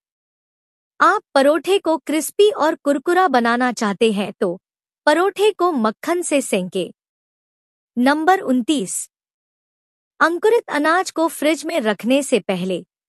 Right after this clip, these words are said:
अनाज पर चम्मच भर नींबू का रस छिड़क दें। फ्रिज में बदबू नहीं आएगी। आशा करती हूँ आज की वीडियो से आपको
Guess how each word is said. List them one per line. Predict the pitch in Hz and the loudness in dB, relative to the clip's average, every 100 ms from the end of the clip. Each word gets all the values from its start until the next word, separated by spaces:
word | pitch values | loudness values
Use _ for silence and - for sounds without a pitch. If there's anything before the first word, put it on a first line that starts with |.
| _ | _
अनाज | 277 294 339 415 - | 0 0 0 -2 0
पर | 339 320 | 0 0
चम्मच | - 277 294 359 - | 0 0 0 -4 -4
भर | 220 285 | -2 0
नींबू | 254 233 226 294 | 0 -2 -2 -2
का | 269 285 | 0 -2
रस | 240 254 - | 0 -4 -4
छिड़क | - 196 175 | -4 -4 -4
दें। | 165 175 240 _ _ _ _ _ _ _ _ _ _ _ - | -6 -8 -10 _ _ _ _ _ _ _ _ _ _ _ -2
फ्रिज | 370 453 359 | 0 2 0
में | 381 254 | -2 2
बदबू | 247 214 262 330 | 0 0 -2 0
नहीं | 233 208 240 | 0 0 0
आएगी। | 202 175 170 180 214 _ _ _ _ _ _ _ _ _ _ _ | 0 -4 -6 -8 -10 _ _ _ _ _ _ _ _ _ _ _
आशा | 277 302 - 392 | 0 0 0 0
करती | 277 214 240 202 | 0 -2 -2 -4
हूँ | 180 180 180 _ _ _ _ - | -4 -8 -12 _ _ _ _ -2
आज | 302 381 415 | 0 0 0
की | - 370 | 0 0
वीडियो | 226 254 240 359 381 | 2 -2 0 0 0
से | 302 294 - | -2 -2 -2
आपको | 233 262 - | -2 -2 -2